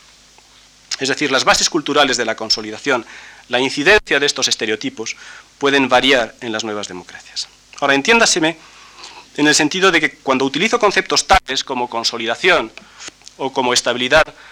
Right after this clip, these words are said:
los utilizo siempre en un concepto relativo. Creo que Almond tiene toda la razón del mundo cuando advierte, eh, que no se debe olvidar el potencial de crisis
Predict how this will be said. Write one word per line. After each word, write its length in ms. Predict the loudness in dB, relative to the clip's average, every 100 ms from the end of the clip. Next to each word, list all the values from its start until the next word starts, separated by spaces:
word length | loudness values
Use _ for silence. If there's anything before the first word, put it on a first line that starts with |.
| -20 -10
los 120 | -4 -2
utilizo 280 | 0 0 2
siempre 380 | 4 2 2
en 80 | 0
un 80 | 0
concepto 340 | -2 -4 -6
relativo. 440 | -4 -2 -2 -2 -2
Creo 180 | -2 -2
que 220 | -2 2
Almond 440 | 0 2 0 -2 -2
tiene 220 | -2 -2
toda 280 | 0 0 2
la 80 |
razón 240 | 2 0 -4
del 100 | -2
mundo 300 | -2 -2 -2
cuando 220 | -2 -2
advierte, 520 | 0 2 2 0 -6 -6 -20 -20 _ -14
eh, 300 | -10 -10 -6
que 100 | 0
no 120 | 2
se 120 | 2
debe 180 | 2 2
olvidar 360 | 0 0 0 0
el 120 | -2
potencial 500 | -4 -6 -4 0 0
de 100 | 0
crisis 460 | -4 -4 -2 -2